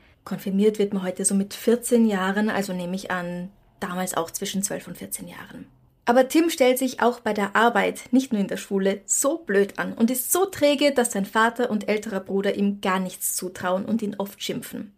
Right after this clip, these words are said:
Dass er ein regelmäßiger Bettnässer ist, macht ihm das Leben mit seiner Familie nur noch schwerer.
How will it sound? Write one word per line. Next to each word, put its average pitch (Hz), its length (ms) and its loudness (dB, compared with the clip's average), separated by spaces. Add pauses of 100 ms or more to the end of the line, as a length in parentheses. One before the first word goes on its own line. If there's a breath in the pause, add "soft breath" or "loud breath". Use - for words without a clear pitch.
(200)
Dass 262 180 2
er 254 180 2
ein 240 140 6
regelmäßiger 233 720 2
Bettnässer 208 580 -2
ist, - 240 -4
macht 208 220 -4
ihm 208 120 0
das 202 200 -4
Leben 208 240 2
mit 202 120 -2
seiner 202 220 2
Familie 202 560 4
nur 208 240 4
noch 202 240 2
schwerer. - 520 -8